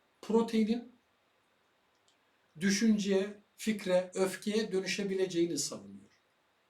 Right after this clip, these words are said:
Diyor ki madde, madde fiziki bir elementtir. Yani gözle görülen bir şeydir madde. Ve bu madde diyor.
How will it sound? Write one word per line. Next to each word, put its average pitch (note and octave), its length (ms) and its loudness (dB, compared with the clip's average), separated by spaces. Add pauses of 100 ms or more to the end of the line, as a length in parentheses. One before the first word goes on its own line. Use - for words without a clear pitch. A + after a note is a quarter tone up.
(460)
Diyor G#3+ 260 2
ki D#3+ 60 -8
madde, C#3 640 -2 (1080)
madde D#3 560 -4 (1400)
fiziki G#3 800 -4 (120)
bir G#3 280 -2
elementtir. E3 840 -4 (800)
Yani D#3 300 -4
gözle F3+ 320 0
görülen D#3+ 500 -2
bir D3+ 100 -4
şeydir B2+ 380 -6
madde. G2+ 420 -18 (1400)
Ve A#3 160 4
bu G#3+ 120 0
madde G3 460 2
diyor. - 220 -14